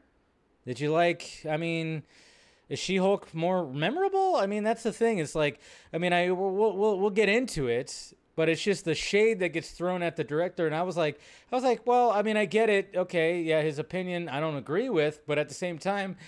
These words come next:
the shade at Moon Knight, when I thought that was the most unique of the shows, one of the most unique, m-, one of the more unique shows, uh, when it comes to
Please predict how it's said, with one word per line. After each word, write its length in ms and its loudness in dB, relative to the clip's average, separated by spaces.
the 80 -4
shade 520 2
at 280 2
Moon 360 -2
Knight, 540 -8
when 160 -8
I 140 -2
thought 340 0
that 180 2
was 200 -2
the 80 -4
most 320 -6
unique 580 -6
of 200 -4
the 80 -6
shows, 920 0
one 160 -2
of 40 0
the 60 0
most 320 -6
unique, 420 -8
m-, 300 -12
one 160 -2
of 60 -4
the 80 -2
more 240 2
unique 420 -6
shows, 540 -6
uh, 380 2
when 120 -6
it 80 -8
comes 320 -10
to 320 -6